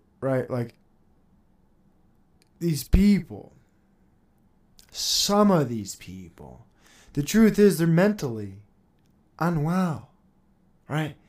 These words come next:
And when anybody makes them acknowledge that, like, "Hey, I think something's wrong." <gasps> "You're ableist, you're this, you're that. Like, what's wrong with you?" Dude, I'm just a person trying to help you out. Norm-, like, he-, and here's the thing.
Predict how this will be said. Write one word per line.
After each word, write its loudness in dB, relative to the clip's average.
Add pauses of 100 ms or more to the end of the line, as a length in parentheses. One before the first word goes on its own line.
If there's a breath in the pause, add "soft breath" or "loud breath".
(460 soft breath)
And -6 (220 soft breath)
when 0
anybody 4 (220)
makes 2
them 2
acknowledge -2
that, -6 (420)
like, -12
"Hey, -2
I -2
think -4
something's -8
wrong." -6 (160)
<gasps> -20 (2250 loud breath)
"You're -4
ableist, 2
you're -2
this, 2
you're 2
that. 2
Like, -8
what's 2
wrong 2
with -6
you?" -6
Dude, -2
I'm -2
just -8
a -8
person -6
trying -8
to -10
help -8
you -10
out. -8 (160)
Norm-, 0
like, -6
he-, -8
and -6
here's -2
the -6
thing. -10